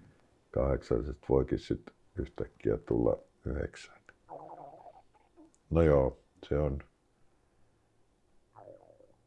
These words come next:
Mä sanoisin, että se on P R-toimintaa teidän itse kunkin eteen, että ei siinä tarvi,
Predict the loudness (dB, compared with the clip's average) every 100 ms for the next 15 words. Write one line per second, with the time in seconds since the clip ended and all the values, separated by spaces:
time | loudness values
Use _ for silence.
0 | _ _ _ _ _ _ _ 4 6 8
1 | 8 10 12 12 12 12 12 10 10 10
2 | 10 10 12 10 10 6 0 -14 _ -10
3 | -8 -8 -4 -2 0 0 0 0 0 0
4 | -2 -2 0 2 0 0 4 4 4 0